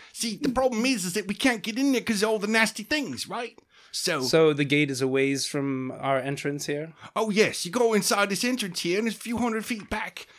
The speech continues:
Speaker 1: And, uh, what we need to do is, uh, we need to repair that gate. I've got, I've got a replacement part, so we need to get in there, but problem is, it's not safe enough for, safe enough for, to, ugh, I can't talk today, can I? Hey, Tip Top Tom Tuppence. <laughs>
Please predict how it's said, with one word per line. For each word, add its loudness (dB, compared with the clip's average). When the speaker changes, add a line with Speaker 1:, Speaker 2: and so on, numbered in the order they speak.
Speaker 1:
And, -2
uh, -2
what 0
we 2
need 2
to -6
do 0
is, -2
uh, -2
we 2
need 4
to -6
repair 0
that 2
gate. -2
I've -8
got, -4
I've -2
got 2
a 0
replacement 0
part, -6
so -8
we -2
need -2
to -10
get -6
in 0
there, 0
but 0
problem -4
is, 0
it's -6
not 0
safe -2
enough -4
for, -6
safe -2
enough -2
for, -4
to, -6
ugh, 0
I 0
can't 0
talk 0
today, -2
can 2
I? 0
Hey, -2
Tip -2
Top 4
Tom 2
Tuppence. 4
<laughs> -4